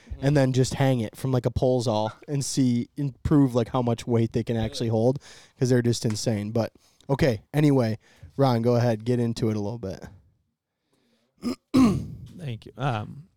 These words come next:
Speaker 3: we had a little wiener dog. I mean, he was, like, a crazy, vicious killer of a dog.
Speaker 1: Right.
Speaker 3: Well, anyway, we had a pond on one side of our house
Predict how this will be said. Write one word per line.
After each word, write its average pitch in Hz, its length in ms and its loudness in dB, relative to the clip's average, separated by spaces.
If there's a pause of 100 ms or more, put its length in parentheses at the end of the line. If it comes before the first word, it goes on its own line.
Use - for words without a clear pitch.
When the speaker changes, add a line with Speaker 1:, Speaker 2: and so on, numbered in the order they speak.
(1300)
Speaker 3:
we 165 100 2
had 160 100 4
a 151 40 4
little 151 220 4
wiener 147 220 2
dog. 120 260 2
I 117 80 -2
mean, 120 100 0
he 131 120 0
was, 117 360 -4
like, 113 180 -8
a 113 40 -12
crazy, 127 500 0
vicious 120 540 0
killer 123 420 -2
of 113 140 -2
a 110 60 -4
dog. 120 300 -2 (200)
Speaker 1:
Right. 101 220 -10 (340)
Speaker 3:
Well, 131 100 -2
anyway, 131 360 0 (480)
we 139 80 -2
had 131 100 0
a 117 40 2
pond 143 340 0
on 131 120 2
one 131 160 0
side 131 240 -2
of 127 80 -4
our 123 100 0
house 123 440 -4